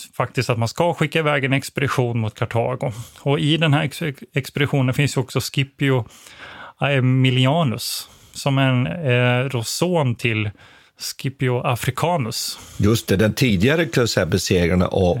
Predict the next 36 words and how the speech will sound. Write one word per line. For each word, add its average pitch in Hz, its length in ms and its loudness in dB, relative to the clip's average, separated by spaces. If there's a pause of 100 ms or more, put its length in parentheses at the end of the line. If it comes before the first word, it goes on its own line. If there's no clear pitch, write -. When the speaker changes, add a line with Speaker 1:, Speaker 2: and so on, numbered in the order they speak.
Speaker 1:
Ja. 95 60 2
Speaker 2:
av, 87 260 2
av 87 240 0
Kartago. 95 280 0 (220)
Och 98 60 6
jag 104 60 4
Speaker 1:
Exakt. 113 260 0
Speaker 2:
tyckte 113 120 2
när 110 100 4
du 107 80 4
var 113 100 2
inne 110 180 2
på 123 160 2
det 120 80 2
här 98 160 2
med 90 160 2 (720)
numiderna 131 580 4
och 139 80 2
det 113 60 2
här, 85 160 0
att 82 180 -2
det 101 140 0
är 101 40 4
ju 101 80 4
de 113 280 2
som 120 200 2
ju 113 80 4
också 104 380 0
faktiskt 90 460 -2
i 95 40 4
någon 123 340 2
mening 87 340 2
fäller 82 480 0
avgörandet 104 1000 0
under 90 140 2
tidigare 120 680 0